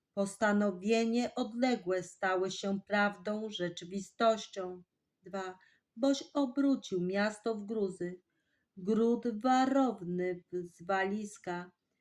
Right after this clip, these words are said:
Zamki barbarzyńców nie stanowią już miasta,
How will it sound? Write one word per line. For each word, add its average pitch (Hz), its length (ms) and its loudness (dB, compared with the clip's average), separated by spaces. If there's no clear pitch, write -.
Zamki 214 600 2
barbarzyńców 220 1080 2
nie 247 160 2
stanowią 247 760 2
już 180 260 -2
miasta, 214 720 0